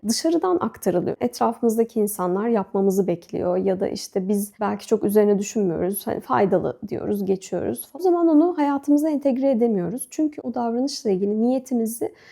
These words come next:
çok net bir şekilde belirlememiş olarak davranışı yapmayı kendimizden bekliyoruz.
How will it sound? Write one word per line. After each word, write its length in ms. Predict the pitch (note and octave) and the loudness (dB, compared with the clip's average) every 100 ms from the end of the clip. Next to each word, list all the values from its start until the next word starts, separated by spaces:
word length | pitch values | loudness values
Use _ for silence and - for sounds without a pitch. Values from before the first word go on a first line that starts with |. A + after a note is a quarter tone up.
| - - | -12 -4
çok 180 | C4 | 0
net 260 | C4 D#4 - | 2 0 -2
bir 60 | B3+ | -2
şekilde 400 | B3 A#3+ C4 C4+ | 0 2 2 2
belirlememiş 600 | A#3+ B3 B3+ G#3 E3+ E3 | 4 4 2 2 -2 -4
olarak 380 | E3 D3+ E3 | -4 -6 -8
davranışı 460 | E3 D#3+ D#3+ E3+ - | -6 -6 -6 -8 -8
yapmayı 360 | E3 - E3 D#3+ | -10 -8 -8 -8
kendimizden 720 | E3+ E3 E3 E3 - E3 E3 | -8 -6 -6 -6 -8 -8 -6
bekliyoruz. 600 | E3 - - - C#4+ | -6 -6 -6 -4 -6